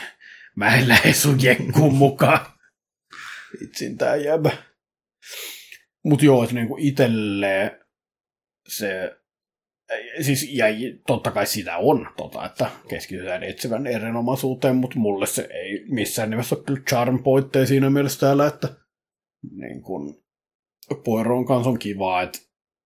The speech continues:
sillä on selkeä luonne ja sitä on hauska nähdä ruudulla, mut just se, että siellä annetaan tilaa kyllä niille kaikille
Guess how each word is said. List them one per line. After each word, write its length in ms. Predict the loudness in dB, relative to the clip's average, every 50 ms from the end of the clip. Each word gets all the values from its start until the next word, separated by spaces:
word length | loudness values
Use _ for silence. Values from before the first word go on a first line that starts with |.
| _ _ _
sillä 240 | -14 -14 -10 -6
on 120 | -4 -2 2
selkeä 400 | 2 2 2 2 2 2 2 4
luonne 520 | 4 4 4 4 2 2 0 0 0 -2 -2
ja 100 | -4 -6
sitä 180 | -2 0 0 0
on 100 | 0 2
hauska 380 | 2 2 0 0 -2 -4 -2
nähdä 260 | 0 0 2 2 0
ruudulla, 640 | 0 -2 -2 -4 -4 -4 -4 -4 -4 -4 -2 -2 -2 -4
mut 220 | -6 -6 -6 -6
just 240 | -6 -6 -8 -8 -8
se, 160 | -6 -6 -6
että 140 | -6 -8 -8
siellä 300 | -8 -6 -6 -6 -8 -6 -6
annetaan 540 | -6 -6 -6 -6 -4 -2 -2 -2 0 2
tilaa 340 | 4 4 6 6 6 6 4
kyllä 220 | 6 4 6 6 6
niille 280 | 6 6 6 4 4
kaikille 540 | 2 0 0 -2 0 2 2 4 4 4